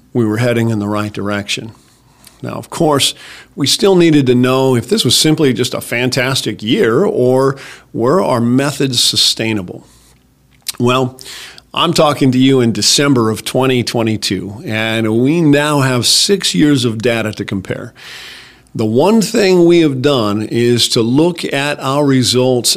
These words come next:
and always look to improve. So, as a result,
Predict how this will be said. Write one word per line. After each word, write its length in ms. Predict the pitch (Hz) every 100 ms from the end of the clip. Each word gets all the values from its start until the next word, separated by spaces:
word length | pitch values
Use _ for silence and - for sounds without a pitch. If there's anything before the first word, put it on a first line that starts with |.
| -
and 360 | 120 123 - -
always 460 | 170 175 120 101
look 220 | 101 98 -
to 120 | 101
improve. 680 | 95 92 98 85 113 - - 151
So, 440 | 143 143 135 135 135 - - - _ _
as 240 | 131 156 175
a 80 |
result, 760 | 185 185 156 185 101 110 120 -